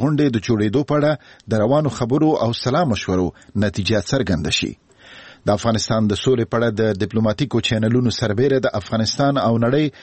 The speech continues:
د دیني عالمانو هڅې هم په دې وروستیو کې پراخه شوې دي. د نړۍ د ګڼ شمیر اسلامي هیوادونو مخورو دیني عالمانو په روان کال کې په سعودي عربستان کې غونډه وکړه. د افغانستان جګړه د دین له نظره ناروا او ورور وژنه وبلله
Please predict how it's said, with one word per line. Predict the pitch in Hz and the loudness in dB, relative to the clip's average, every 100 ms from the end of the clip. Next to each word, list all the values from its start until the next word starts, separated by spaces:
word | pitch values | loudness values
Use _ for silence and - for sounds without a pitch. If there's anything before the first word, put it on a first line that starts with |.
| - - 120 | -20 -4 -2
د | 113 135 | 2 2
دیني | 185 143 | 4 4
عالمانو | 117 107 104 92 | 2 2 0 -2
هڅې | 135 - 117 | -4 -2 -2
هم | 175 151 | -2 0
په | 107 | 0
دې | 107 | 2
وروستیو | 98 - 123 139 - | 0 0 0 0 0
کې | 151 - - - | -2 -2 -14 -6
پراخه | 95 87 135 | -4 -2 -2
شوې | - 73 - | -2 -2 -4
دي. | - _ - - - - _ 120 | -8 _ -20 -20 -20 -20 _ 0
د | 135 143 | 2 2
نړۍ | 147 156 151 | 2 2 2
د | 147 | 0
ګڼ | 143 - | 0 0
شمیر | 131 139 - | 0 0 0
اسلامي | - 131 139 113 | 0 2 2 2
هیوادونو | 127 113 135 127 | 2 2 0 0
مخورو | 117 - 123 139 127 | -2 0 0 2 2
دیني | 123 135 117 | 0 2 2
عالمانو | 113 127 127 123 | 2 2 2 0
په | 127 120 | 0 0
روان | 147 143 - | 0 0 -2
کال | 98 95 | -2 -2
کې | 101 101 | -4 -2
په | - | 0
سعودي | 135 156 131 | 2 2 2
عربستان | 127 117 - 127 | 0 0 -2 -2
کې | 110 101 | 0 0
غونډه | 113 139 135 | 0 2 0
وکړه. | 127 131 131 - - - - | 0 -2 -2 -6 -20 -6 -2
د | - | 0
افغانستان | 113 123 120 - 135 113 | 0 0 -2 0 -2 0
جګړه | 120 113 131 113 110 | 0 2 2 2 0
د | 104 | 0
دین | 165 131 | 2 2
له | 98 | 2
نظره | 90 98 85 - - - 110 | 0 -2 -4 -6 -10 -2 0
ناروا | 98 104 127 147 - | 2 2 4 2 0
او | 104 | 0
ورور | 107 107 98 | 2 2 2
وژنه | 95 135 143 | 0 2 2
وبلله | 139 139 139 143 | 2 2 2 2